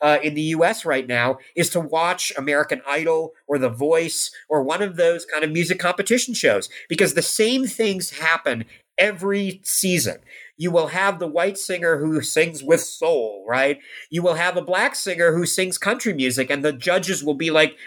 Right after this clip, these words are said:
mystified, like, "Oh my God, a black person who can sing country music."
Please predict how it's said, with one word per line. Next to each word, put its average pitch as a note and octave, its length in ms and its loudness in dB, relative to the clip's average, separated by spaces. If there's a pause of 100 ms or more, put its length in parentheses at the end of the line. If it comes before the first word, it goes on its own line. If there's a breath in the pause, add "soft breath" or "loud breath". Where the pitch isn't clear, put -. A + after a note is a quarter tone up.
(140)
mystified, G3+ 640 0
like, F3 180 0
"Oh F4 160 2
my E4 120 -2
God, E4+ 260 0
a C4 80 0
black D#4 260 -2
person C4 320 -2
who A#3+ 100 -2
can B3+ 120 -10
sing C#4 260 -2
country B3+ 320 0
music." B2+ 460 0